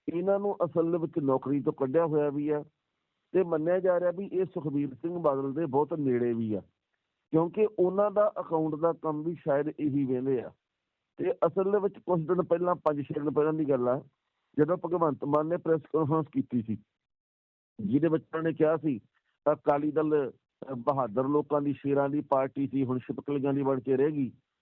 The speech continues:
ਉਸ ਦਿਨ ਉਹਨਾਂ ਨੇ ਇਹ ਵੀ ਗੱਲ ਕਹੀ ਕਿ ਸਤਿੰਦਰ ਸਿੰਘ ਕੋਹਲੀ ਦੇ ਉੱਤੇ ਵੀਹ ਸੌ ਵੀਹ ਦੇ ਵਿੱਚ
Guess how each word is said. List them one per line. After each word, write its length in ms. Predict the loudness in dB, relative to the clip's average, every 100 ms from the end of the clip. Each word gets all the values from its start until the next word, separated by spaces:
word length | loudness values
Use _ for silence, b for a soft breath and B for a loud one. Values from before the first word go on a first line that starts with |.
| _ _ _
ਉਸ 200 | -8 -4
ਦਿਨ 120 | 0 0
ਉਹਨਾਂ 320 | 0 -2 -2
ਨੇ 100 | -2
ਇਹ 60 |
ਵੀ 100 | 0
ਗੱਲ 200 | 2 0
ਕਹੀ 240 | 0 -2 -4
ਕਿ 180 | -2 -2
ਸਤਿੰਦਰ 420 | -2 -2 0 0
ਸਿੰਘ 240 | -2 -4
ਕੋਹਲੀ 320 | -2 0 0
ਦੇ 80 | 0
ਉੱਤੇ 400 | 0 -2 0 0 0
ਵੀਹ 300 | -2 -2 -4
ਸੌ 240 | 0 0
ਵੀਹ 320 | 0 -2 0
ਦੇ 100 | 0
ਵਿੱਚ 280 | 2 0 -2